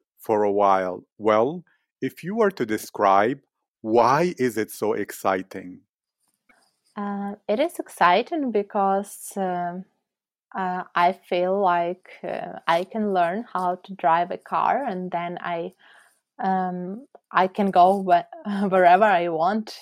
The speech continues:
Speaker 2: If I travel somewhere, I can just rent a car and explore, um, like, local nature or, like, some towns or whatever. Like, in,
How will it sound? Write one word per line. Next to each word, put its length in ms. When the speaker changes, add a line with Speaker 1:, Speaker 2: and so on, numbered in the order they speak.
Speaker 2:
If 220
I 140
travel 500
somewhere, 540
I 180
can 440
just 400
rent 340
a 60
car 540
and 420
explore, 1040
um, 680
like, 280
local 460
nature 720
or, 300
like, 240
some 260
towns 640
or 200
whatever. 720
Like, 300
in, 220